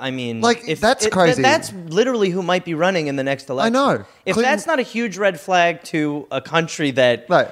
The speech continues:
Speaker 1: you, uh, you, you're made to believe that
Speaker 2: Right.
Speaker 1: your election is real when it's theater, I mean, I just don't know.
Speaker 2: We're the most democratic country in the world. We're the, yeah, America, number one. And by the way, I say all of this, and I need to point this out in case there's any American listeners who are going,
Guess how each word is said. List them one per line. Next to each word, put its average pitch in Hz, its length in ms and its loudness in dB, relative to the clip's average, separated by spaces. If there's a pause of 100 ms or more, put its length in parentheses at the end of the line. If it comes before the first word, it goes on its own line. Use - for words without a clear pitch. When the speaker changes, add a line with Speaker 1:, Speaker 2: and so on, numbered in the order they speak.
(100)
Speaker 1:
you, 175 380 0 (100)
uh, - 100 -14
you, 160 440 -4
you're 151 360 -2
made 165 360 0
to 160 60 0
believe 147 520 -2
that 135 260 -4
Speaker 2:
Right. 120 220 -4
Speaker 1:
your 139 180 0
election 143 420 0
is 120 240 -6
real 147 300 2
when 127 140 0
it's 113 160 -6
theater, 117 580 2 (380)
I 139 60 -2
mean, 131 140 2
I 131 100 2
just 120 160 -6
don't 110 180 -2
know. 92 240 -6
Speaker 2:
We're 240 160 0
the 262 80 2
most 269 260 0
democratic 254 480 0
country 233 320 -2
in 226 80 -2
the 220 80 4
world. 214 320 2
We're 185 80 0
the, 185 180 0
yeah, 185 280 2
America, 240 400 0
number 175 260 -2
one. 151 260 -2
And 202 120 -2
by 370 160 2
the 320 80 2
way, 151 280 2 (280)
I 190 120 2
say 247 260 0
all 208 260 2
of 185 80 0
this, 135 240 -2
and 147 100 -2
I 156 60 0
need 170 180 -4
to 165 80 -8
point 160 220 -4
this 147 180 -2
out 127 160 2
in 123 80 -6
case 123 220 -2
there's 120 180 -8
any 123 160 -4
American 123 400 -2
listeners 117 360 -4
who 117 80 0
are 113 40 -2
going, 117 280 -2